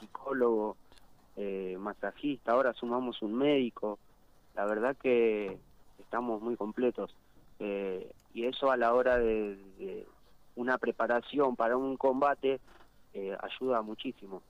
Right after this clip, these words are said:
La verdad que creo que hoy en día son muy pocos los boxeadores que pueden completar un equipo tan, tan así para poder llegar a una preparación óptima. La verdad que muy contento por,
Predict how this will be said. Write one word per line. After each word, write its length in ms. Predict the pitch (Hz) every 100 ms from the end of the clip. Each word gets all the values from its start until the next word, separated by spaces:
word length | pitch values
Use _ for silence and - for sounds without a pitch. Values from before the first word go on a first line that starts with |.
| -
La 100 | 104
verdad 260 | 101 117
que 460 | 120 120 117 107 98 - - - - -
creo 220 | 127 131
que 100 | 123
hoy 140 | 135 135
en 160 | 123
día 540 | 135 143 135 127 113 - _ -
son 220 | - 131
muy 200 | 135 139
pocos 340 | - 139 131
los 100 | 120
boxeadores 520 | 117 113 - 120 131 -
que 300 | 113 107 104 -
pueden 440 | 117 120 110 107 - -
completar 960 | - 120 113 - 120 113 - 120 131 -
un 180 | 120 120
equipo 420 | 113 262 - 123
tan, 420 | - 117 117 110 107 - - - - - - - -
tan 180 | - 123
así 340 | 117 - 135 135
para 380 | - 117 113 107
poder 440 | - 110 113 120 110 -
llegar 260 | 104 120
a 40 | 123
una 160 | 113
preparación 680 | 110 113 101 95 101 123 120
óptima. 400 | 123 - 98 - - _ -
La 100 | 208
verdad 200 | 101 120
que 160 | 127
muy 160 | 120 123
contento 480 | 123 113 127 117 104
por, 240 | - 104